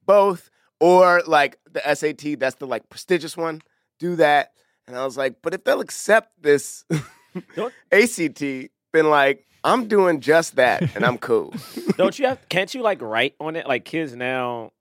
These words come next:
Speaker 2: the scoring's different, right? Like, they, it's like a handwritten portion or something, like an essay thing.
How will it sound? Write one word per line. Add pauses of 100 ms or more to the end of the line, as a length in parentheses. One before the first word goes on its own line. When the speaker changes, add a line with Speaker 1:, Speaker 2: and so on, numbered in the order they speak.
(140)
Speaker 2:
the
scoring's
different,
right?
Like,
they,
it's
like
a
handwritten
portion
or
something, (540)
like
an
essay
thing.